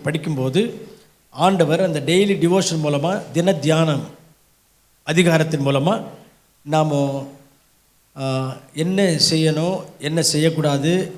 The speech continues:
எது ஓகே சொல்லணும், எது நோன்னு சொல்லணும், எந்த முடிவெடுக்கணும், எது நாம முடிவெடுக்கக்கூடாது, இப்படிப்பட்ட ஆலோசனைகளை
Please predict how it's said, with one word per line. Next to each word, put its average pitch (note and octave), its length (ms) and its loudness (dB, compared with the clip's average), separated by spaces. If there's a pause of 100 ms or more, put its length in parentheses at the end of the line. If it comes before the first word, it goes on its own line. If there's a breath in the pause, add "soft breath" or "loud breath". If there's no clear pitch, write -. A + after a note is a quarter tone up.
(420)
எது E3+ 420 4
ஓகே F3 240 0
சொல்லணும், D#3+ 420 0
எது D#3+ 260 0
நோன்னு D#3+ 320 2
சொல்லணும், D3+ 520 -2 (960)
எந்த F3+ 640 0 (300)
முடிவெடுக்கணும், E3+ 680 0 (240)
எது D#3+ 580 0 (360)
நாம D3 320 -2
முடிவெடுக்கக்கூடாது, E3 1080 0 (100)
இப்படிப்பட்ட D#3 440 -4
ஆலோசனைகளை D#3+ 1000 0